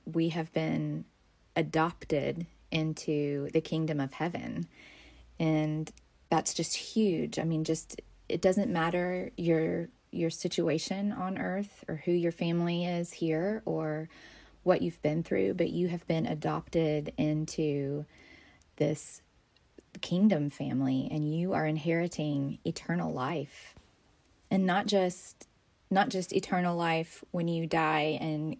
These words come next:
go to heaven, but you're inheriting so much more here on earth that you can give to others. And one of those things is God's love. And so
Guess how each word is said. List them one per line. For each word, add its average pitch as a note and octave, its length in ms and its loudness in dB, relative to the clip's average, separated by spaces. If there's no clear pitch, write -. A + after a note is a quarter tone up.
go D#3 160 2
to D#3 60 0
heaven, E3 580 2
but E3 480 6
you're F3+ 180 4
inheriting F3 1040 0
so - 300 0
much - 540 -4
more F3+ 640 0
here F3+ 300 4
on D#3 200 2
earth D3 420 -2
that E3 180 0
you E3 140 -2
can D3+ 200 -4
give D#3 220 2
to - 180 -6
others. D#3+ 420 -4
And D#3+ 280 -4
one D#3 240 0
of G3+ 120 -2
those F3 200 -2
things D#3+ 440 -4
is D3 300 -2
God's E3 380 2
love. D#3+ 560 2
And E3+ 180 2
so F3 640 2